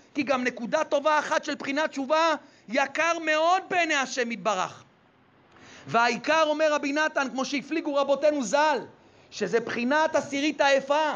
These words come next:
שיקר מאוד בעיני השם יתברך, קורבן מנחת עני. כמו שאמרו רבותינו ז"ל על פסוק, "ונפש כי תקריב קורבן מנחה".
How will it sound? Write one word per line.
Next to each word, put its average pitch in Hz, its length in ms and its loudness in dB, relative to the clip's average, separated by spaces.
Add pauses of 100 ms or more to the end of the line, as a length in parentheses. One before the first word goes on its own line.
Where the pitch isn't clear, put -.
(320)
שיקר 294 880 2
מאוד 294 500 4
בעיני 285 240 2
השם 277 400 0
יתברך, 294 960 2 (260)
קורבן 285 500 2
מנחת 294 460 -2
עני. 294 420 -2 (280)
כמו 220 140 -4
שאמרו 220 340 0
רבותינו 226 480 2
ז"ל 196 140 -2
על 277 260 4
פסוק, 302 560 -2 (280)
"ונפש 294 760 2
כי 277 160 -4
תקריב 262 540 0
קורבן 254 460 2
מנחה". 202 360 -8